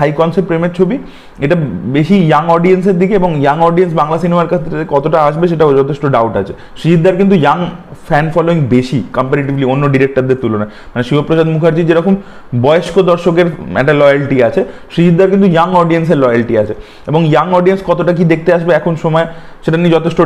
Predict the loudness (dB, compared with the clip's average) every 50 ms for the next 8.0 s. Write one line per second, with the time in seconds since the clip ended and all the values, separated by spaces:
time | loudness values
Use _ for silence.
0 | 2 2 0 0 0 -2 -2 -2 -4 -8 -8 -12 -20 -20 -20 -20 -20 -20 -20 -20
1 | -20 -20 -20 -20 -18 -10 -6 -2 -2 0 0 0 0 0 0 0 0 2 2 2
2 | 2 2 2 2 0 0 0 -4 -10 -10 -8 -6 -4 -2 -2 0 0 2 0 0
3 | 0 -2 -2 -2 0 0 0 0 0 -2 -2 0 -2 -2 -2 -2 -2 -2 -2 -2
4 | -2 0 0 -2 -2 -2 -2 -2 0 0 2 2 2 2 2 0 0 -2 -2 -2
5 | 0 0 0 0 0 -2 -2 0 0 0 0 0 -2 -4 -10 -16 -20 -20 -20 -20
6 | -20 -14 -8 -4 -2 0 0 0 0 0 -2 0 0 0 0 0 0 0 0 0
7 | 0 -2 -4 -6 -6 -4 -2 0 0 0 0 0 0 0 0 0 0 0 -2 -2